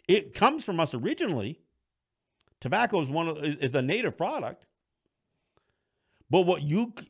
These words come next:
but what you just create, what you created out of the tobacco industry, we didn't create that.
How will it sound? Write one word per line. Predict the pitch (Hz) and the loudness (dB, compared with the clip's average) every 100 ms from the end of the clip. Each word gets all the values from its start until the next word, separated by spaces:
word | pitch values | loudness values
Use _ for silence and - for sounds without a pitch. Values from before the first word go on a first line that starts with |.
| 139 | -8
but | 120 143 117 | -2 -2 -2
what | 117 | -6
you | 113 165 277 | -2 0 0
just | 247 - | -4 -8
create, | - 233 240 156 | -4 0 0 -2
what | 135 120 131 | -6 -4 -2
you | 165 240 | -2 -2
created | 262 262 254 | -4 -6 -2
out | 262 254 | 0 0
of | 254 | -4
the | 220 | -6
tobacco | 220 254 - | -2 -2 -4
industry, | 262 240 - 330 240 _ _ _ _ _ _ _ _ _ _ _ _ _ _ 101 | -6 -6 -6 -6 -8 _ _ _ _ _ _ _ _ _ _ _ _ _ _ -2
we | 214 | 0
didn't | 339 135 98 | 0 -2 -6
create | - 107 92 | -8 -6 -6
that. | 85 101 - | -6 -6 -8